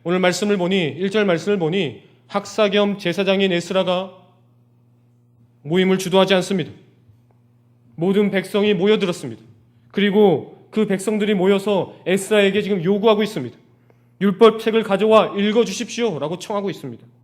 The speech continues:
주도권이 바뀌었습니다. 제사장이 주도하던 모임에서 백성이 주도하는 모임으로 바뀌었습니다.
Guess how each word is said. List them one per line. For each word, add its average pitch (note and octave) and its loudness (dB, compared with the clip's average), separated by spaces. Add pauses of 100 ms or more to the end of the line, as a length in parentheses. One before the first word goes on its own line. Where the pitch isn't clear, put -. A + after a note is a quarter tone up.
(640)
주도권이 G3+ 0
바뀌었습니다. G#3 -2 (1120)
제사장이 G#3+ 2
주도하던 G#3+ 2
모임에서 G3+ 0 (220)
백성이 A3 0
주도하는 G#3+ 2
모임으로 G3+ 2
바뀌었습니다. F#3+ -2